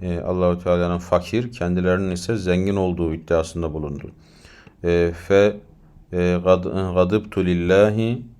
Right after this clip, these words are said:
ben de Allah için sinirlendim ve darabtu vechehu, ve yüzüne vurdum. Fe cehade zâlike Funhas, ve Funhas ise bunu diyor, ne yaptı? İnkar etti veya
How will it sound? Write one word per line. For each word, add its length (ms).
ben 280
de 40
Allah 280
için 440
sinirlendim 800
ve 160
darabtu 500
vechehu, 580
ve 60
yüzüne 340
vurdum. 380
Fe 240
cehade 480
zâlike 640
Funhas, 600
ve 320
Funhas 600
ise 420
bunu 260
diyor, 360
ne 40
yaptı? 420
İnkar 340
etti 360
veya 360